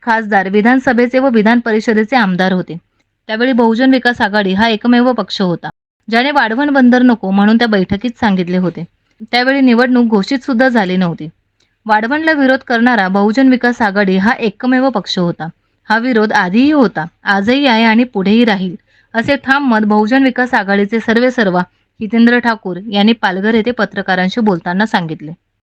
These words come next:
जिल्ह्याचे पहिले खासदार बळीराम जाधव यांनी उपनगरीय लोकल सेवेला हिरवा झेंडा दाखवला. बळीराम जाधव यांनी डहाणूपर्यंत लोकल सेवा आणण्यासाठी प्रयत्न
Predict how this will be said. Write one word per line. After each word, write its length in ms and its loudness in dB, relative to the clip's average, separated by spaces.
जिल्ह्याचे 420 -4
पहिले 360 2
खासदार 400 0
बळीराम 440 0
जाधव 340 -2
यांनी 240 2
उपनगरीय 600 2
लोकल 260 0
सेवेला 340 2
हिरवा 320 0
झेंडा 300 2
दाखवला. 440 -4
बळीराम 400 2
जाधव 300 0
यांनी 220 2
डहाणूपर्यंत 640 0
लोकल 300 0
सेवा 280 0
आणण्यासाठी 480 0
प्रयत्न 400 -2